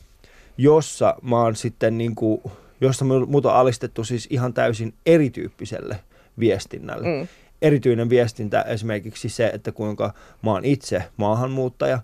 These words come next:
Speaker 1: ää, tai esimerkiksi tällainen niin kuin Venäjä-vastaisuus, ja mä puhun niin kuin Venäjä-vastaisuus sillä tavalla, mutta kyllähän semmoinen niin kuin Venäjä,
Speaker 2: Mm.
Speaker 1: Venäjä-vastainen niin kuin viestintä on Suomessa, vaikka me ei puhuta siitä. Mut kyllähän siis, eihän me sanota, että ei me digata venäläisistä,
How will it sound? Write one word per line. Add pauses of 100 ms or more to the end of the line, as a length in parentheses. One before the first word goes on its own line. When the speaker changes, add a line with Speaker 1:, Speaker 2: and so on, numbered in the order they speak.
(360)
Speaker 1:
ää,
tai
esimerkiksi
tällainen (160)
niin
kuin (640)
Venäjä-vastaisuus,
ja
mä
puhun
niin
kuin
Venäjä-vastaisuus
sillä
tavalla,
mutta
kyllähän
semmoinen
niin
kuin
Venäjä, (300)
Speaker 2:
Mm.
Speaker 1:
Venäjä-vastainen
niin
kuin (500)
viestintä
on
Suomessa,
vaikka
me
ei
puhuta
siitä.
Mut
kyllähän
siis, (320)
eihän
me
sanota,
että
ei
me
digata
venäläisistä,